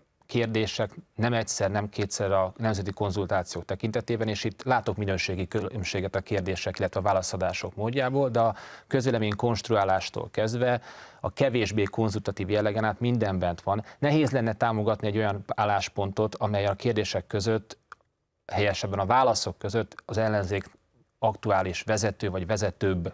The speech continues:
pártjai tekintetében nincs ott az álláspont. Ez legyen a kormányzati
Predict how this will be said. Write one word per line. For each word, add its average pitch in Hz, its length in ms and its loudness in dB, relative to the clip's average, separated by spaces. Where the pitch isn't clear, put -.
pártjai 104 420 0
tekintetében 98 560 -4
nincs 98 200 -4
ott - 140 -8
az 90 100 -2
álláspont. 82 600 -4
Ez - 60 -12
legyen 117 200 4
a 101 100 0
kormányzati 98 640 0